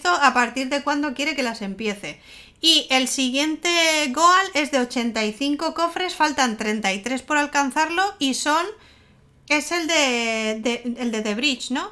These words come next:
The Bridge Curse, eh, Road to Salvation, creo que se llama el juego. Oh. Y así estamos bien. Luego, si alguien regala en lo que va de evento trece subs,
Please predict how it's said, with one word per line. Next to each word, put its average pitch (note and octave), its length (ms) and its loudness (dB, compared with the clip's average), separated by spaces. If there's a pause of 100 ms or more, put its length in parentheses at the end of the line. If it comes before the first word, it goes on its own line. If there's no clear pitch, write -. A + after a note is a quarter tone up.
The A#3 140 -2
Bridge D4 400 -2
Curse, F4 560 -4
eh, A3+ 880 -2 (140)
Road C4+ 400 2
to D#4 160 -2
Salvation, A3 580 -4
creo F#3+ 180 -6
que F#3 120 -8
se G3+ 100 -10
llama E3+ 220 -10
el D#3+ 80 -10
juego. F#3+ 340 -8 (1080)
Oh. D4 320 4 (2250)
Y B3 200 0
así A#3 240 4
estamos C4+ 440 0
bien. G3 380 -4 (420)
Luego, C#4+ 340 6
si C4+ 160 -2
alguien D#4 360 2
regala E4 400 4
en D#4 100 0
lo D4+ 140 2
que D4 100 2
va C#4+ 160 4
de D4 80 0
evento C4 560 -2
trece C4+ 340 -2
subs, - 560 -6